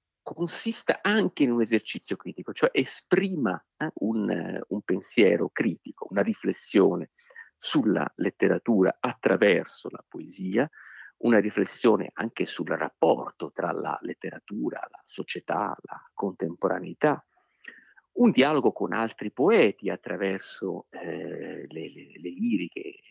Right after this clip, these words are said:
di alcuni maestri del, del Novecento. Dunque una poesia che, pur essendo in, in molta parte ancora lirica o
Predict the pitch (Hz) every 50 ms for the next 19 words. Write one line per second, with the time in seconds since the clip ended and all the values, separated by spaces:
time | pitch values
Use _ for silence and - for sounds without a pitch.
0 | _ _ _ _ - 90 - - - - 104 90 90 90 90 90 92 92 92 -
1 | - - - - - 82 - _ - 85 87 85 85 87 85 - - - - -
2 | - - - 90 85 90 92 - - - - - - - - - _ _ _ _
3 | _ _ _ _ _ - - - - _ _ 117 107 - - 120 110 117 117 113
4 | - 170 170 156 127 135 151 190 180 143 - - - - - _ - 240 254 -
5 | - - - - - - - - 247 247 165 - - - - - - - - _
6 | _ _ _ _ _ _ _ - - - - - - - - - - - - -
7 | _ - - - _ _ - - - - - - - - - - - - - -
8 | - _ - - - - _ - - - - _ _ _ _ - - - 147 -
9 | _ - - 151 156 170 190 180 151 147 139 143 - - 95 - 85 - - -
10 | - 80 80 - _